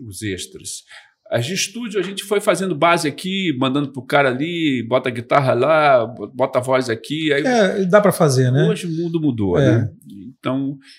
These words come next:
Speaker 1: então você tem um disco como é, Clube, o nome é Clube Big, é, Clube Big Beatles e Seus Sócios, é o nome do disco. Aí tô, eu tô aqui pensando nas pessoas. Você tem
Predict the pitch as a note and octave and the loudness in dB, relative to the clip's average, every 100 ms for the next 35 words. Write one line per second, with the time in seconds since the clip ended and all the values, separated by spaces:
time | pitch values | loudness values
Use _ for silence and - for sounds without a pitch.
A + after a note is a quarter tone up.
0 | _ - D#3 D#3+ F3 F3 E3 D#3 B2 C#3+ | _ -6 -4 -2 -4 -2 -2 -2 -4 -8
1 | - C3+ A#2+ - A#2 G#2+ G2 - E3 E3 | -8 -8 -8 -8 -6 -2 -2 -2 -2 2
2 | C#3 B2+ - - B2 D3 C3 A#2 - F3+ | 0 0 -16 -4 0 2 2 0 -2 2
3 | D#3+ D3 C#3 - G2 - C3 A#2+ A2 G#2 | 4 2 -2 -8 -12 -18 -6 0 0 2
4 | G2 F#2+ F#2 - - E3 C3+ C3+ B2+ F#3 | 0 0 -2 -8 -2 0 0 -2 -4 0
5 | D#3+ E3+ - D3+ - F2+ E2 - G#2 G2 | 0 0 -2 0 0 2 0 -2 -8 -6
6 | F#2+ F#2+ G2 F2+ C2+ - - _ _ _ | -4 -4 -4 -8 -10 -14 -16 _ _ _
7 | A#2+ C3+ C3+ D3 C3+ C3+ C#3 C3+ D#3 D#3+ | -2 -2 0 0 0 -2 -4 -4 -6 0
8 | C#3+ C#3 C#3 C#3 C3+ - B2 - - - | -2 0 -4 -4 -8 -6 -6 -4 -4 -2
9 | G#2 A2 A#2 C3+ - B2 F#2+ | -4 -4 -6 -8 -4 -2 -2